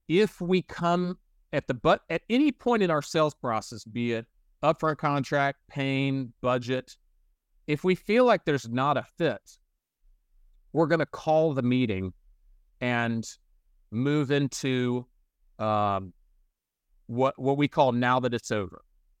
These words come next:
Okay. So this right here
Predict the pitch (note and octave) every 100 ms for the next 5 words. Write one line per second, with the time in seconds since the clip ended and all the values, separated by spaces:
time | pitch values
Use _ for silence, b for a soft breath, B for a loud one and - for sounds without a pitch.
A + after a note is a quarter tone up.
0 | _ - G#2 G#2 _ _ _ _ _ _
1 | - C#3 B2+ B2 - - A2+ E3+ G3+ G3
2 | E3 C3+ E3+ C#3+ A2+